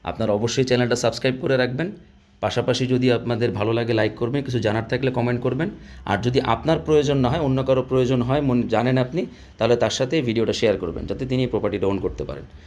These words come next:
চলুন, আমরা থার্ড বেডটাতে চলে যাই। থার্ড বেডটা যারা থাকেন, আসলে তাদের প্রয়োজন হয় না, তারা মোটামুটি বলতে গেলে স্টোরের মতোই ব্যবহার করেন। আহ, তবে এই রুমটাও কিন্তু বেশ বড়। আহ, সে আপনার একেবারেই বলতে গেলে স্কয়ার শেপের থেকে একটু,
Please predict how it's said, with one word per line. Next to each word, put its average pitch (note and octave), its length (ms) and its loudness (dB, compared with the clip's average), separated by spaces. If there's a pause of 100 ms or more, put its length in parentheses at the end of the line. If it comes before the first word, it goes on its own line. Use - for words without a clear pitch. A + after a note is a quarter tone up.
(160)
চলুন, A2 240 4
আমরা A2 120 2
থার্ড A2 260 0
বেডটাতে G#2 300 0
চলে E2+ 240 -6
যাই। E2+ 120 -10
থার্ড B2 240 0
বেডটা D#3 220 2
যারা D3+ 200 4
থাকেন, D3 320 -2
আসলে C#3 220 -2
তাদের C#3 280 -2
প্রয়োজন C#3 340 2
হয় G#2+ 100 0
না, C#3 160 -2 (420)
তারা B2 160 4
মোটামুটি C3+ 460 0
বলতে B2+ 260 -2
গেলে B2 140 0
স্টোরের B2 340 0
মতোই C3 240 0
ব্যবহার G#2+ 280 4
করেন। B2 280 -2 (440)
আহ, G2+ 340 0
তবে B2+ 220 2
এই C3+ 100 2
রুমটাও C3 360 2
কিন্তু D3+ 220 -2
বেশ A#2+ 240 0
বড়। G2 200 2
আহ, - 580 -4
সে - 160 -2
আপনার G#2+ 240 -2 (100)
একেবারেই B2+ 520 2
বলতে A2+ 320 -2
গেলে A#2 160 2
স্কয়ার C3 260 0
শেপের D#3 260 -6
থেকে D3+ 220 -2
একটু, F3+ 420 -2